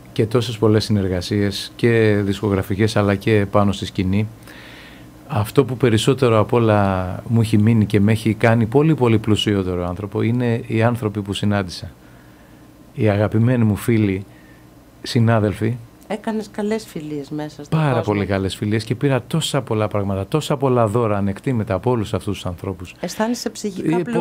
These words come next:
Speaker 1: πολύ, πολύ. Τους είμαι α, απέραντα ευγνώμων. Ε, ένα σωρό ανθρώπους, είτε που τους γνώρισα στην πορεία, είτε άλλοι που τους ήξερα από νεαρός και τους θαύμαζα και τους καμάρωνα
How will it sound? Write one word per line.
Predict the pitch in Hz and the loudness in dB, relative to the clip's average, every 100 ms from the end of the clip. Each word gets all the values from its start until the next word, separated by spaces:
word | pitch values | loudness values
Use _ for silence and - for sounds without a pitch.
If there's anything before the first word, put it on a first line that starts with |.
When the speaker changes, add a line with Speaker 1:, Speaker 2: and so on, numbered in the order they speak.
| 175 | 0
Speaker 1:
πολύ, | 175 | 0
πολύ. | 147 151 139 | 0 -2 -2
Τους | 135 156 | -2 0
είμαι | 147 147 143 | 0 0 0
α, | 135 131 131 131 123 | 0 0 0 0 0
απέραντα | 117 147 135 110 107 | 0 0 0 0 0
ευγνώμων. | 101 92 104 101 95 90 - - - - - - - | 0 -2 -2 -2 -4 -8 -14 -20 -20 -20 -20 -20 -16
Ε, | - | -8
ένα | - 160 147 | -2 0 0
σωρό | - 143 | 0 -2
ανθρώπους, | 135 131 131 131 127 - - - - | -2 -2 -2 -4 -6 -16 -20 -20 -14
είτε | - 151 151 | -2 0 0
που | 131 139 135 127 120 113 - - | -4 0 0 0 -2 -4 -14 -4
τους | 127 | -2
γνώρισα | 98 135 139 131 131 113 107 98 104 - - - | 0 0 0 -2 0 0 0 -2 -6 -10 -20 -16
στην | - 135 | -8 -2
πορεία, | 110 107 131 135 | 0 2 2 2
είτε | 131 143 139 | 0 0 0
άλλοι | 139 151 | 0 -2
που | 143 | -4
τους | 139 135 | -2 -2
ήξερα | 165 - 156 147 139 139 - - - | -2 -2 0 0 -2 -10 -20 -20 -4
από | 139 117 131 123 120 | -2 0 2 2 2
νεαρός | 131 131 127 156 123 - - - - - | 2 2 2 0 -2 -6 -18 -20 -20 -8
και | 120 | -4
τους | 123 | -2
θαύμαζα | 151 147 139 131 | -2 -2 -2 -4
και | 123 | -4
τους | 123 | -2
καμάρωνα | 131 139 147 117 110 | 0 2 0 0 0